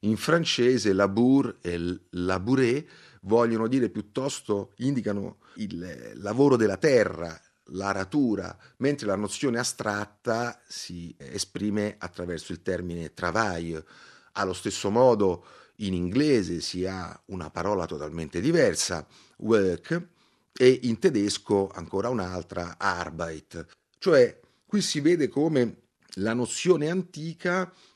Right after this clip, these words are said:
non è unificante rispetto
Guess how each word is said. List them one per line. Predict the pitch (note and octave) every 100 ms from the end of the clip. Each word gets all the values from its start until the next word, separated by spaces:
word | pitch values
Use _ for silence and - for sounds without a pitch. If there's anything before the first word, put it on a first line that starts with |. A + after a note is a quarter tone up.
| _
non | C#3+ C#3+ F#3 G3
è | F#3+ A#2+ -
unificante | A#2 A2 G#2+ G#2 F#2 G#2 G2+ F#2 E2+ - F2+ F2+ F#2+
rispetto | E2+ - - G2 F#2 F#2 _ - F#2+ G#2 G2 _